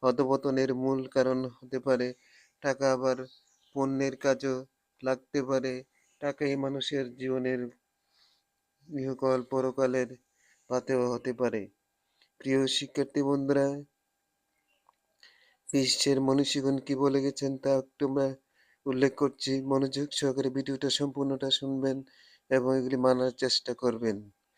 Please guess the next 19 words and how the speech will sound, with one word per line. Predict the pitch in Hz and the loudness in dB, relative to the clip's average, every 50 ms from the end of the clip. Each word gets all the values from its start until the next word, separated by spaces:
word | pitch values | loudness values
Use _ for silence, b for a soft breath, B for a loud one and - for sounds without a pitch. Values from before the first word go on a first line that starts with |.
| b b b b b b b b b _ - | b b b b b b b b b _ 2
প্রথম | - 131 135 135 151 156 151 | 6 6 6 6 4 4 4
বাণীটা | 151 151 151 151 147 151 156 147 | 4 4 4 4 4 4 4 4
হলো, | 147 147 143 147 147 147 151 151 - _ | 4 4 4 4 4 2 0 -4 -8 _
"হে | - - 139 135 | -6 0 4 4
আল্লাহ, | 135 135 139 139 139 139 139 139 139 143 147 - _ _ _ _ _ _ _ _ _ _ - | 6 6 6 4 4 4 4 4 2 -2 -8 -14 _ _ _ _ _ _ _ _ _ _ 0
তুমি | 143 143 147 147 | 4 6 8 8
আমাকে | 143 139 143 139 135 147 135 | 8 8 6 2 2 -2 -4
খুব | - - 147 139 135 | -2 -2 -2 0 0
বেশি | 143 143 - 156 143 | 0 -2 2 4 4
অর্থ | 139 135 135 - - 151 | 6 6 4 2 0 0
দান | 143 135 139 139 139 | 2 2 2 2 0
করো | - - 143 143 143 143 | 2 4 6 6 6 6
না, | 139 139 135 135 139 - _ b b b b b b b b b - | 6 4 4 2 0 -8 _ b b b b b b b b b 0
কেননা | - 139 135 139 135 139 135 | 2 4 4 4 4 4 4
তা | 135 139 135 | 6 6 4
আমি, | 135 135 143 139 135 - _ _ | 6 6 4 2 0 -4 _ _
তাতে | - 135 131 - 147 139 | 4 4 6 6 6 6
আমি | 135 131 135 135 123 | 6 6 6 2 2
দাম্ভিক | 131 143 139 127 135 139 135 135 139 | 4 4 4 4 4 2 -2 -2 -4